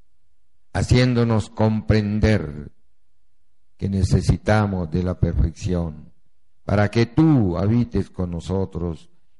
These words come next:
constantemente y no sea interferido por fuerzas malignas, maléficas del agregado psicológico.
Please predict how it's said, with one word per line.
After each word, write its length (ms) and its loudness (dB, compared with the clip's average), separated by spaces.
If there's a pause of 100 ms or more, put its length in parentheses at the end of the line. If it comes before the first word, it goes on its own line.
(140)
constantemente 1500 -4
y 80 -6
no 140 -6
sea 180 -4
interferido 1000 -6 (480)
por 240 -2
fuerzas 600 0
malignas, 720 -4
maléficas 840 -6 (400)
del 240 -2
agregado 560 -4
psicológico. 800 -12